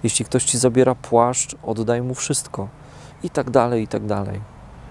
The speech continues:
W końcu, gdyby tego było mało, bo można powiedzieć, że no,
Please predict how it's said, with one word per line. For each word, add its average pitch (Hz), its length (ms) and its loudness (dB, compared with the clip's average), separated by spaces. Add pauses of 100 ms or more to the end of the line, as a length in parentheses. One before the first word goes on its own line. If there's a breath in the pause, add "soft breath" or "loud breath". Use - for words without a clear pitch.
(720 loud breath)
W - 80 -16
końcu, 151 480 2 (1040)
gdyby 117 300 2
tego 120 240 0
było 117 200 4
mało, 117 420 0 (400 loud breath)
bo 113 80 -2
można 110 260 -2
powiedzieć, 107 420 -2
że 107 120 2
no, 113 320 -2